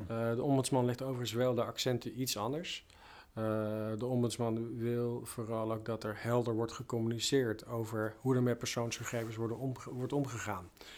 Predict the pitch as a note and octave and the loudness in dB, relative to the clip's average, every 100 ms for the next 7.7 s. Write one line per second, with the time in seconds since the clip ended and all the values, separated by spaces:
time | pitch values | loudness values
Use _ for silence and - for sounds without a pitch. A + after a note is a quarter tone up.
0 | - - A#2 A2 G#2 A#2 A2+ - A#2 A2 | -14 -6 -4 -4 -2 0 0 0 -2 -2
1 | A2 G#2 G#2 G#2+ G#2 A2+ G#2+ G#2 G#2+ G#2+ | -4 -4 -4 -4 -2 0 -2 -4 -8 -8
2 | A2+ G#2 A2 G2+ G2+ G2+ - - - - | -6 -6 -6 -6 -10 -14 -18 -20 -20 -20
3 | - - - - - A#2 A#2 A#2 A#2 A#2 | -18 -18 -20 -14 -4 0 2 2 2 2
4 | A2 - - _ _ - _ - - C3 | -2 -10 -20 _ _ -20 _ -18 0 2
5 | B2+ C3 A#2 B2 C3 B2 B2 A#2+ A#2+ A2+ | 6 4 4 2 4 4 2 2 2 0
6 | - C3+ C#3+ C3 B2+ B2+ B2+ - B2+ A2+ | -6 -8 0 0 4 6 6 4 2 4
7 | A#2+ A2+ B2+ E3 - - | 6 6 4 0 -6 -12